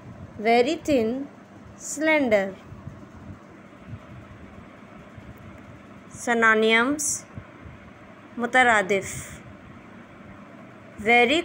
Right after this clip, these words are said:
quick, रैपिड, बहुत तेज़ी से।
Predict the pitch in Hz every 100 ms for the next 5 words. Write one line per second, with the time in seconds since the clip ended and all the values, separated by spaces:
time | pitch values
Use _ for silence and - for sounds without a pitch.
0 | - 311 - - - - - - - -
1 | - - - - - - - - - -
2 | - - - - - - - - - -
3 | - - - - - 208 254 - 220 190
4 | - - - - - - - - - -
5 | - - - - - - 208 226 254 302
6 | - 262 262 240 294 285 214